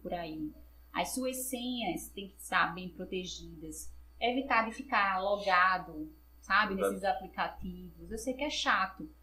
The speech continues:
Speaker 1: mas se você só usa uma vez ou outra, não fica logado. Deixa, deixa pra você colocar a senha lá sempre.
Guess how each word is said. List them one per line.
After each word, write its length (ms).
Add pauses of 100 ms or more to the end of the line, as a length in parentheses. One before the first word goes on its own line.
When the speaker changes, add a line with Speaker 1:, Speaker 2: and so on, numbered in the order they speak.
(220)
Speaker 1:
mas 140
se 100
você 200
só 360
usa 320
uma 220
vez 260
ou 100 (240)
outra, 340 (440)
não 120
fica 400
logado. 680
Deixa, 320 (240)
deixa 360 (320)
pra 160
você 140
colocar 380
a 40
senha 440
lá 260
sempre. 600